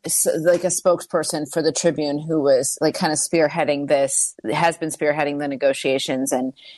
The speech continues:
and trying to get them what, what they deserve. It just made me sad. I know that our industry has changed so much and that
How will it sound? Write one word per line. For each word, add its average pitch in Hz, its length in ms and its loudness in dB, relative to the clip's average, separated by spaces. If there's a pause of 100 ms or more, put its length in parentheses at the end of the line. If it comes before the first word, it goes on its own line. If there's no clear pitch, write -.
and 156 140 0
trying 156 240 0
to 156 100 -2
get 156 220 -2
them 147 320 0
what, 147 280 2 (160)
what 151 220 2
they 147 120 2
deserve. 147 300 2
It 175 120 2
just 233 200 -2
made 226 200 0
me 208 120 2
sad. 143 340 2
I 185 180 2
know 180 360 2
that 180 140 2
our 143 160 2
industry 147 440 -2
has 147 160 0
changed 131 440 -4
so 156 340 0
much 135 420 -2
and 165 200 -2
that 151 280 2